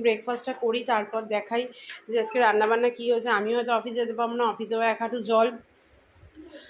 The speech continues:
সব শুনলাম, মানে যাচ্ছাদের অবস্থা, বনির কোয়ার্টারে জল ঢুকে গেছে, সারা জিনিস, অনেক জিনিস সা-, বনির নষ্ট হয়ে গেছে। আমার পুরোনো ফ্ল্যাটে যেখানে এত বছর থেকে এসেছি, চোদ্দ পনেরো বছর জল জমেনি, সেখানে পর্যন্ত জল জমে গেছে।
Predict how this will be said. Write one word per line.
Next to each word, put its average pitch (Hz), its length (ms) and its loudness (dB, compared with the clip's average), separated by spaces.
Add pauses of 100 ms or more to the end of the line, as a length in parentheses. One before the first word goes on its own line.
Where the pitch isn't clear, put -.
(160)
সব 220 200 0
শুনলাম, 233 560 0
মানে 220 220 0
যাচ্ছাদের 226 540 2
অবস্থা, 233 300 0
বনির 208 380 2
কোয়ার্টারে 220 420 2
জল 214 240 0
ঢুকে 226 260 -2
গেছে, 226 380 -2
সারা 208 360 -2
জিনিস, 220 460 -6
অনেক 208 360 0
জিনিস 220 280 -6
সা-, 196 160 0
বনির 208 280 0
নষ্ট 196 380 -2
হয়ে 226 240 2
গেছে। 240 400 0 (360)
আমার 214 240 6 (100)
পুরোনো 262 380 8
ফ্ল্যাটে 247 500 4
যেখানে 240 420 2
এত - 340 2
বছর 254 400 6
থেকে 254 300 0
এসেছি, 226 340 2
চোদ্দ 214 360 -2
পনেরো 233 280 2
বছর 240 280 2
জল 214 300 6
জমেনি, 226 300 2
সেখানে 240 480 2
পর্যন্ত 226 380 2
জল 220 340 4
জমে 226 220 4
গেছে। 226 300 0